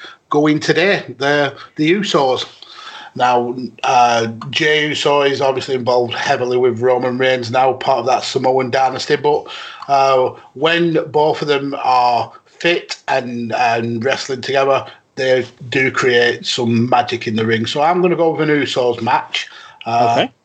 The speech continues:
Speaker 1: as the, as that link to the, the familial connection, and I'm gonna go back to Money in the Bank twenty thirteen.
Speaker 2: Right.
Speaker 1: So the Usos were actually on the kickoff show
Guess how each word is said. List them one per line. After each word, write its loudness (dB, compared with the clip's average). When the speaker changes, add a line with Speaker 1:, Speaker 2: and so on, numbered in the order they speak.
Speaker 1:
as -2
the, 0
as -2
that 2
link -2
to 0
the, 2
the -4
familial 2
connection, -2
and 0
I'm 4
gonna 4
go 0
back -4
to -4
Money 2
in 2
the 2
Bank -4
twenty -2
thirteen. -4
Speaker 2:
Right. 0
Speaker 1:
So 2
the -4
Usos 0
were 2
actually 0
on 0
the -4
kickoff 0
show -6